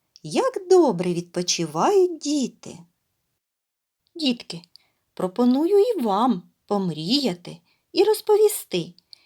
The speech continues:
як ви будете відпочивати влітку. Що ви будете робити? А зараз назвемо дії, які можна робити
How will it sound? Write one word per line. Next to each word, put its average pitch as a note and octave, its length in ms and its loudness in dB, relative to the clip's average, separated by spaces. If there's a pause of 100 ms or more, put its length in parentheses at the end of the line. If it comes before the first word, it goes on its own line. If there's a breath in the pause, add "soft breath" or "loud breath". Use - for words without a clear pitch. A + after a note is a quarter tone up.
(140 loud breath)
як F#3+ 320 -2
ви E3+ 120 -4
будете F#3 520 4
відпочивати E3 840 -4
влітку. D#4+ 560 0 (640)
Що - 320 4
ви G3+ 100 4
будете E3 440 -6
робити? E3 540 -12 (840)
А D3+ 140 -6
зараз F3+ 600 0
назвемо E3+ 540 -2
дії, E3 680 0 (320)
які E3+ 380 -4
можна D3+ 460 -6
робити D3+ 680 -4